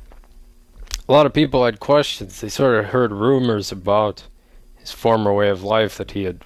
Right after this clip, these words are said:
fathered a child outside of marriage, um, that, uh, and these different things. And so he just set about to provide an account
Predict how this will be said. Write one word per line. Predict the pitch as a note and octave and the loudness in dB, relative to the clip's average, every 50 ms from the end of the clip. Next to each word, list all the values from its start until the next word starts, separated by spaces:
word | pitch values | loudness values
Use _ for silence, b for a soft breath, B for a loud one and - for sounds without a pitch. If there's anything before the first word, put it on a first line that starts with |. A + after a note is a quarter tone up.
| - - - | -20 -20 -20
fathered | - - - G#2 G#2 A2 G#2+ G#2 F#2 G2 | -8 -4 0 2 4 4 2 2 0 -4
a | F#2 | -6
child | - - - A2 G#2+ A2 A2 G#2+ G#2+ G2 - - b b b b b b b b - | -4 -2 0 2 4 4 4 4 2 0 -6 -14 b b b b b b b b -6
outside | G#2+ G2 F2+ - - F#2+ F#2 F#2 | -4 -4 -4 -4 -4 -2 -2 -2
of | F2+ F2+ | -2 -2
marriage, | F2+ F#2+ G#2+ A2 A2+ A2+ G#2+ G2+ - - b b b b b b b b b b b - - - | -2 0 2 2 2 2 0 0 -4 -8 b b b b b b b b b b b -20 -14 -10
um, | G2+ F#2+ F2+ F2 E2+ E2 E2 E2+ - - b b b b b b b b b - - - _ _ - - _ - - - | -8 -6 -4 -4 -6 -6 -8 -10 -14 -16 b b b b b b b b b -20 -20 -20 _ _ -20 -20 _ -20 -14 -10
that, | A2 A2 F#2+ F2+ F2 - - - - - b b b b b b b b _ - | -8 -6 -6 -6 -8 -10 -12 -14 -16 -16 b b b b b b b b _ -14
uh, | - G2+ - - - - - | -14 -14 -14 -16 -18 -14 -8
and | C#3+ D3+ A#2+ | -4 -2 -2
these | A2+ A2 G#2 G2 | -2 -2 -2 0
different | A#2 A2+ G#2+ F#2+ G2 F#2+ F#2+ | 0 0 0 0 -2 -4 -2
things. | - B2+ B2 A2+ G#2 G2+ | 0 0 0 0 -2 -6
And | G2 G2 | -8 -4
so | - A#2 A2 G#2 F#2+ B B B B B B B B B B B B B B B B B _ | 0 0 2 2 0 B B B B B B B B B B B B B B B B B _
he | - D3+ A#2+ A#2 A2 | -8 -4 -2 0 0
just | G#2+ A2 G#2 G2 - | 0 0 -2 -2 -2
set | - - A2+ G#2+ | 0 0 2 2
about | G#2+ G2 - - G#2 G#2 G#2 G2+ F#2+ - - B B B B B B B B B B B B - | 0 -2 -2 -2 0 0 0 -2 -4 -8 -14 B B B B B B B B B B B B -8
to | - - C#3+ | -6 -6 -6
provide | C#3 - - - B2 A#2 G2+ G#2+ G#2+ A2+ A#2 A#2 | -6 -6 -4 -2 -2 0 2 2 4 4 4 2
an | A#2 G#2+ G#2 | 0 -2 -4
account | G#2 - - - - A2 G#2+ A2 G#2+ G#2 - - - | -6 -8 -8 -8 -4 -2 0 0 0 -2 -4 -10 -16